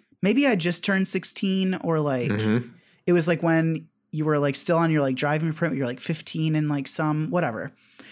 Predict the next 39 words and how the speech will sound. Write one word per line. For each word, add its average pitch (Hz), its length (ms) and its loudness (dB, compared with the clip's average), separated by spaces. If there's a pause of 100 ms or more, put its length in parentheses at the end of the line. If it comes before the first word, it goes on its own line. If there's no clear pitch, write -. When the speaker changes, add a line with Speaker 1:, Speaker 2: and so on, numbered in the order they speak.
(140)
Speaker 2:
Yeah, 120 200 2
Speaker 1:
And, 175 320 0
Speaker 2:
yeah. 95 280 0 (340)
Speaker 1:
uh, 143 540 -2 (160)
we 156 180 -6
were 156 140 0
in 196 440 -2
the 170 120 -2
back 165 600 -4
of 160 460 -2 (540)
my 151 120 -2
mom's 151 460 0 (560)
minivan 143 600 -2 (100)
that 147 80 -8
I 139 80 -2
had 135 80 -2
driven 156 320 -2
to 160 100 -2
the 156 80 2
thing. 165 80 2
Speaker 2:
Prime 185 520 2
time 139 560 0
for 127 180 0
your 110 120 4
first 190 280 2
Speaker 1:
Prime 202 260 4
Speaker 2:
kiss, 214 140 2
Speaker 1:
time. 170 160 0
Speaker 2:
dog. 95 380 2 (420)
Speaker 1:
And 190 160 2
then, 196 240 2
uh, 196 200 0
people 254 260 0
were 220 120 6
throwing 180 360 2
snowballs 185 580 2
at 190 100 -4
the 185 60 -2
car. 190 440 0